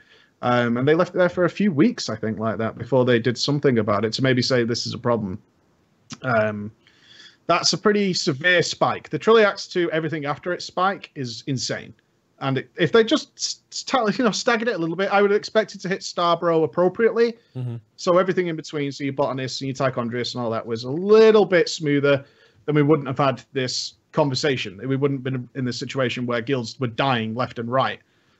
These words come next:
Speaker 1: because they just could not climb over this wall. And as we know, I think you said you'd lost nine raiders through Nighthold.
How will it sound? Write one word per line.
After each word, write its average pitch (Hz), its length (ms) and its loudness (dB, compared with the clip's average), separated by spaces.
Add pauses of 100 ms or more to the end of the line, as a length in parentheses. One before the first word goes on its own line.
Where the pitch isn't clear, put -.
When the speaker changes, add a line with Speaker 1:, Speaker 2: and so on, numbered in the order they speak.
Speaker 1:
because 131 240 0
they 135 100 0
just 123 180 -4
could 131 160 -2
not 127 180 0
climb 120 300 0
over 113 200 -4
this 104 200 -8
wall. 95 380 -6
And 139 140 2
as 147 120 4
we 165 100 2
know, 156 360 4
I 131 60 -2
think 165 160 0
you 175 120 2
said 165 200 0
you'd 165 160 2
lost 151 200 2
nine 143 300 0
raiders 170 420 2
through 160 200 0
Nighthold. 170 560 2